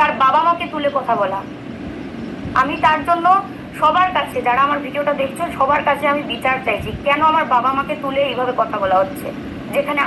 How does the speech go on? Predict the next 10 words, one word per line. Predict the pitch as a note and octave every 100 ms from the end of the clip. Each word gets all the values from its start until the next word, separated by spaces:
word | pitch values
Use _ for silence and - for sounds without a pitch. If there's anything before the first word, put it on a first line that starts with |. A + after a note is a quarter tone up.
| B3+
আমি | C4+ D4
কারো | D#4 D4 A#3+
বাবা | B3 B3
মা | B3
তুলিনি। | A#3 G#3+ F#3 E3+ - - - - - - - - - - - - - - - - - - - - - - - - - - - - - - - - - C#3+ - - - - - - - - - -
আমি | C#4+ E4
এই | C4+
ভিডিওটা | D#4+ E4+ F4
করতাম | D#4 D4+ D4 C4
না, | G3+